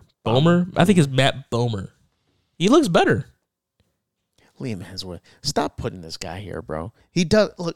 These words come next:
Speaker 1: uh, look, again, I have respect for him, but he doesn't have the acting chops. It's not gonna work.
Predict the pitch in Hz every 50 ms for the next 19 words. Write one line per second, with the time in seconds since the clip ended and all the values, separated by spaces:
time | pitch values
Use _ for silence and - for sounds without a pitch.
0 | _ - 117 117 - 139 123 107 - _ _ _ _ _ _ _ _ _ _ -
1 | 127 123 120 120 110 95 82 - - _ _ - 143 156 165 156 160 165 165 165
2 | 160 160 156 160 247 311 _ _ _ - 135 131 - - - 160 170 160 - 165
3 | 160 156 160 156 156 151 143 131 131 135 - - - - 143 139 147 151 143 -
4 | 165 156 156 156 160 147 151 147 135 143 147 160 156 165 165 - 143 123 113 -
5 | 107 90 67 64 - - 104 101 - 139 151 151 - 156 147 143 156 156 139 -
6 | - - -